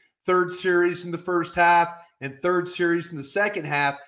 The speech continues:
And if they go three and out, we don't see Tony Pollard for a while. They have Tony Pollard finishing games. They have Tony Pollard involved with the offense,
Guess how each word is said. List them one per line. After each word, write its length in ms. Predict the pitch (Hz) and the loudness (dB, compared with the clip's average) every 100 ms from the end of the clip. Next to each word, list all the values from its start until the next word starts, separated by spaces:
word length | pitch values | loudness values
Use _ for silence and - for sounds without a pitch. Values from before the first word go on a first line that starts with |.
| _ _ | _ _
And 140 | 160 | -4
if 100 | 160 | -2
they 80 | 175 | -2
go 180 | 185 185 | 0 -2
three 320 | 180 185 180 | -2 -2 0
and 80 | 170 | 2
out, 240 | 175 175 | 4 4
we 80 | 170 | 2
don't 200 | 165 160 | -4 -4
see 220 | - 160 | -10 -10
Tony 280 | - 170 156 | -6 -4 -4
Pollard 400 | 147 196 247 175 | 2 4 4 0
for 160 | - 139 | -6 -4
a 60 | |
while. 300 | 117 113 - - _ _ _ _ | 0 -2 -4 -14 _ _ _ _
They 100 | 139 | -2
have 160 | 147 | -2
Tony 200 | 143 165 | -2 -4
Pollard 400 | 160 170 165 151 - | -2 0 0 0 -4
finishing 380 | 160 165 175 151 | -6 -4 -8 -4
games. 420 | 160 190 202 - | -2 -2 -6 -6
They 80 | 135 | -6
have 120 | - | -4
Tony 240 | 151 147 | -6 -6
Pollard 340 | 131 156 156 147 | -2 2 2 -2
involved 400 | 131 156 160 151 | -2 0 0 -4
with 120 | 151 | -6
the 140 | 135 | 2
offense, 420 | 160 175 202 196 | 4 4 0 -4